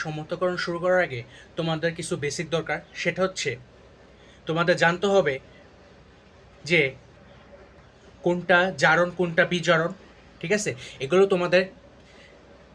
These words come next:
মনে রাখতে হবে। এখানে দেখো, আমি যে দশটা, এক, পাঁচটা জারণ, পাঁচটা বিজারণ দিছি, এগুলোই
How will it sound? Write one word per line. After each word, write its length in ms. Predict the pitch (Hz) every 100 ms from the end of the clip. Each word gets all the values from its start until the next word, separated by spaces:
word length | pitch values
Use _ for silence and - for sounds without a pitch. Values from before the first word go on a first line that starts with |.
| - _
মনে 240 | 151 165 190
রাখতে 180 | 196 - 185
হবে। 140 | 151 143 -
এখানে 200 | 165 196 202
দেখো, 180 | - 127 123 143
আমি 160 | 160 175 175
যে 100 | 190 165 147
দশটা, 420 | 151 - - 131 127 - - - - - -
এক, 60 | - -
পাঁচটা 300 | 170 165 - 180 147
জারণ, 240 | 160 175 180 170
পাঁচটা 260 | 156 - 147
বিজারণ 320 | 160 151 175 180
দিছি, 200 | 175 127 - - - - - 165
এগুলোই 360 | 160 180 196